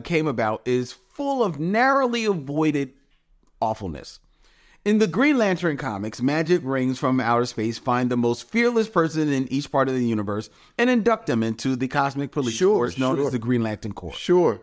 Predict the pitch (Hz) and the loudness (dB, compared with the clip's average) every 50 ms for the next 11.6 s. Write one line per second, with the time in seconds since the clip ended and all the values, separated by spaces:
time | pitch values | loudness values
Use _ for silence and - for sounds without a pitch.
0 | - _ _ _ _ _ _ _ _ _ _ _ _ - - 160 160 165 165 175 | -14 _ _ _ _ _ _ _ _ _ _ _ _ -8 -4 -2 0 2 2 2
1 | 214 247 269 269 262 - 160 117 82 - - _ _ _ _ _ _ _ - 123 | 2 2 2 2 2 2 0 0 0 -6 -16 _ _ _ _ _ _ _ -6 -2
2 | 147 180 180 175 - - 226 220 220 226 226 226 - - - 190 196 202 208 196 | -2 -2 -2 -2 -4 0 2 2 2 2 0 -2 -8 -6 -2 0 0 0 0 -2
3 | - - - 247 240 233 - 247 240 131 127 120 139 160 175 170 180 190 185 175 | -4 -2 -2 0 0 0 0 -2 -2 0 0 2 2 4 4 2 0 0 -2 -2
4 | 170 - - 160 135 - 127 131 131 135 131 - - - - - 170 180 190 - | -4 -4 -6 -6 -6 -4 -4 -4 -4 -6 -8 -12 -20 -16 -8 -4 -2 -2 0 0
5 | 202 202 175 185 180 139 127 127 131 127 127 - - - 85 90 110 113 120 123 | 0 0 0 0 0 2 2 2 2 2 -2 -6 -14 -14 -6 -2 0 2 2 0
6 | 123 - _ _ _ - 127 120 113 113 107 107 110 107 - - 117 107 104 104 | -2 -4 _ _ _ -4 0 0 2 2 2 0 0 0 -2 -2 -2 -2 -4 -4
7 | - _ _ _ - _ - - - 120 - - 151 110 98 98 87 - - 101 | -8 _ _ _ -20 _ -12 -10 -8 -4 0 2 2 2 2 0 -2 0 0 2
8 | 90 92 92 95 95 92 85 - - 110 101 - - - 101 101 92 87 104 92 | 4 4 4 2 2 0 -2 -2 -2 -2 -2 -2 -2 -4 -4 -2 -2 0 0 0
9 | 85 90 85 - 101 95 87 87 90 98 98 87 95 87 92 101 - 104 90 85 | 2 0 0 0 -2 -2 -2 -2 -2 -2 -2 0 0 0 0 0 0 0 0 0
10 | 80 69 87 131 - - _ _ - 113 98 - - - - - 117 120 - - | -2 -2 -4 -6 -6 -8 _ _ -4 -2 -2 -2 -4 -8 -12 -10 -10 -10 -10 -12
11 | - _ _ _ - - - 123 139 185 202 202 | -20 _ _ _ -20 -18 -6 -2 0 0 0 0